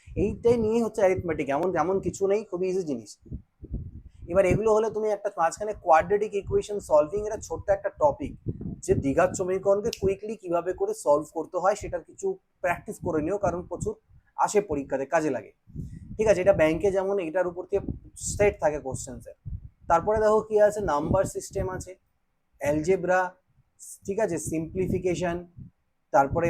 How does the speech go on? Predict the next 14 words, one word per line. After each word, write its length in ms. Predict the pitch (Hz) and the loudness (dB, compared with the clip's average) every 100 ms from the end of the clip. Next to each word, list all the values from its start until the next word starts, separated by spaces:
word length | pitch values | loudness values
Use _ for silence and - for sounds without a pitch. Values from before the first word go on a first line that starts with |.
| 160 | 2
মানে 140 | 160 160 | 0 0
তুমি 140 | 170 156 | 0 2
নাম্বার 220 | 143 165 180 | 2 2 -2
সিস্টেম 260 | 175 - 180 | -4 -6 -2
বা 60 | 170 151 143 | -2 -2 -6
সংখ্যা 260 | 143 175 175 | -2 0 0
পদ্ধতি 300 | 170 170 180 170 | -2 -4 -4 -2
করলে, 200 | 170 175 151 | -2 0 2
তারপরে 240 | 147 180 175 | 0 -2 -6
তুমি 100 | 170 | -10
কি 60 | 180 180 | -8 -4
করলে, 160 | 180 139 | -2 0
অ্যালজেব্রা 460 | 143 147 180 180 170 | 0 0 -4 -4 -4
করে 140 | 160 | -4